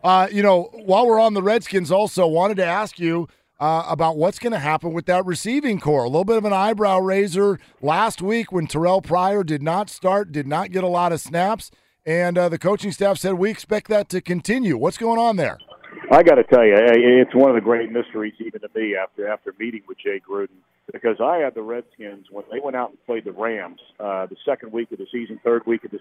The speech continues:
Speaker 2: season, whatever it was, and, you know, they, they were not high on Dotson. And, you know, he, he only, what, caught two passes his entire rookie year. I think he was on the field for thirty-one offensive snaps after a star-studded collegiate career.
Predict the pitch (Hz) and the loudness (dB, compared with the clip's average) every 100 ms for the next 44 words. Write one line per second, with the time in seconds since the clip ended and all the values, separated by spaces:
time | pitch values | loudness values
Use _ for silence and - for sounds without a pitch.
0 | - 117 107 - 110 107 101 104 107 107 | -10 -10 -10 -6 -4 -2 -4 0 0 -2
1 | - 101 98 95 95 _ _ _ _ _ | -6 -10 -8 -8 -10 _ _ _ _ _
2 | _ _ _ _ 139 151 135 147 151 151 | _ _ _ _ 2 2 2 -2 -2 -2
3 | 220 180 139 135 120 117 110 101 98 104 | -2 -4 -4 -8 -6 -6 -6 -8 -8 -8
4 | 98 _ 76 _ _ _ _ 120 113 113 | -8 _ -20 _ _ _ _ -14 -10 -10
5 | 110 113 139 123 107 107 120 127 123 - | -12 -14 -12 -10 -10 -10 -12 -12 -14 -12
6 | 123 123 139 127 117 104 _ _ - 117 | -8 -6 -4 -4 -6 -10 _ _ -10 -10
7 | 110 - 117 - 143 151 127 127 127 131 | -8 -8 -8 -6 -6 -4 -2 -2 -4 -8
8 | 110 98 98 - 123 123 110 127 - 110 | -12 -14 -12 -4 -2 -2 -2 -6 -6 -14
9 | 107 123 110 120 117 104 101 113 107 - | -6 -4 -4 -8 -16 -14 -10 -10 -10 -8
10 | 123 123 101 - 127 131 123 117 113 110 | -8 -8 -10 -6 -4 -4 -6 -6 -4 -4
11 | 120 - 101 - 113 113 117 120 107 - | -8 -12 -18 -14 -6 -6 -4 -4 -4 -6
12 | 104 - - 113 120 - 120 113 - 104 | -10 -8 -2 0 0 0 -2 -2 -6 -4
13 | 123 131 107 - 101 98 90 | -4 -4 -10 -8 -6 -6 -8